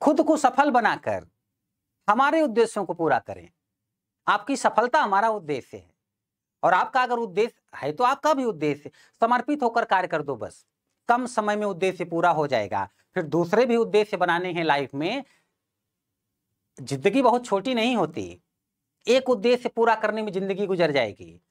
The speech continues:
बहुत सारे नए नए उद्देश्य बनाए, बनाने पड़ते हैं, चैलेंज जिंदगी में आता रहता है। तो जल्द से जल्द एक उद्देश्य पूरा करो, फिर दूसरा उद्देश्य आपका इंतजार कर रहा होगा। तो यहाँ पर क्या है कि तेरह सौ तीन ईस्वी में इसने अटैक किया चित्तौड़ पर। चित्तौड़ पर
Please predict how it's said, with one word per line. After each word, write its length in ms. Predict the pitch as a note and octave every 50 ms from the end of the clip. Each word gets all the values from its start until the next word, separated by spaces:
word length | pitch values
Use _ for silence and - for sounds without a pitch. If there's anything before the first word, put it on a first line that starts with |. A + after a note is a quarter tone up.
| _ _ _
बहुत 240 | G3 G#3+ C#4 D#4 -
सारे 240 | D4 C#4 C4+ C4+ C4
नए 200 | B3 B3 B3 A#3+
नए 120 | A#3 A3+
उद्देश्य 420 | A3 G#3+ F3+ E3+ G#3 G#3 G#3 - E3+
बनाए, 340 | E3+ E3+ E3+ F3+ F#3 G3 - -
बनाने 340 | D3 D#3 D#3 D3+ D#3 E3 D#3+
पड़ते 340 | D#3+ - - - - A#2+ A#2
हैं, 180 | C#3 G3+ D4 G3 - _ _ _ _ _ -
चैलेंज 360 | A3+ A#3+ B3+ C4+ D4+ D4 C#4
जिंदगी 360 | G#3 A#3 A#3 A3 A3 A3+ A#3
में 80 | G#3+ F#3+
आता 240 | D#3+ D3 D3+ F#3 F#3
रहता 280 | F3+ D#3+ C#3 - - G#2+
है। 120 | F#2 - _ _ _ _ _ _ _ _ _ _ _ _ _ _ _ _ -
तो 60 | F#3
जल्द 280 | E3+ A#3 D4 D#4 C4+ C4+
से 140 | - C#4+ C4
जल्द 220 | G3+ C4+ C#4 B3
एक 160 | C4 B3+ B3+ B3
उद्देश्य 360 | A#3 F#3+ A#3+ B3+ B3+ - G#3+
पूरा 260 | - A3 A3+ A#3 A3+
करो, 200 | A3 A3 A3 A3
फिर 160 | A3 G#3+ G#3 F3
दूसरा 320 | F3 G#3+ G#3 - C4 C#4
उद्देश्य 360 | C4 A3+ G3 A3+ A3 - G#3+
आपका 180 | G3 - - F#3
इंतजार 360 | F#3 F3 E3+ D#3+ E3 D3+ C#3
कर 160 | - C#3 B2+
रहा 120 | A#2+ A#2+ A2
होगा। 240 | A2 G2+ G#2 F#2+ F#2 - _ _ _ _ _ -
तो 40 | A#3
यहाँ 180 | A3+ A#3 C4
पर 140 | B3+ C4+ B3+
क्या 160 | B3 B3+ B3 A#3+
है 200 | A3 G#3 A#3 C4
कि 100 | C4 -
तेरह 300 | - - G#3+ G#3 A3 A3+
सौ 180 | G#3+ - A3 G#3 -
तीन 320 | _ - A3 B3+ C4 B3+
ईस्वी 300 | A3+ - - E3 G3+ G#3
में 120 | G#3+ A3+ A#3
इसने 400 | A3 F#3 F3+ F3+ - F3+ F#3 F#3+
अटैक 400 | - D3+ D3+ - F3 G3+ G#3 G3+
किया 180 | - E3+ D#3 C#3+
चित्तौड़ 440 | C#3 - C#3 C3 - - F3 G3 G3+
पर। 260 | - - A3 B3 C#4 C4 - _ _ _ _ _
चित्तौड़ 520 | - A#3 A#3 A#3 - B3+ B3 C4 D4 D4 C#4
पर 340 | - - C4+ C4+ C#4 C4